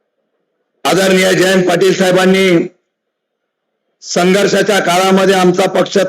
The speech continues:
ताकदीने उभा करून लढवला, नव्याला संधी द्यायची आहे. तेव्हा भाईंनी एकच नाव सांगितलं, ते शशिकांत शिंदे. आणि बाई,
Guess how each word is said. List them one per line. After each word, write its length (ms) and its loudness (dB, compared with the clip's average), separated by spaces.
ताकदीने 380 -2
उभा 260 2
करून 420 2
लढवला, 500 0
नव्याला 540 2
संधी 380 0
द्यायची 360 0
आहे. 180 0
तेव्हा 260 0
भाईंनी 380 2
एकच 260 0
नाव 200 0
सांगितलं, 640 0
ते 120 2
शशिकांत 520 0
शिंदे. 420 2
आणि 140 0
बाई, 440 2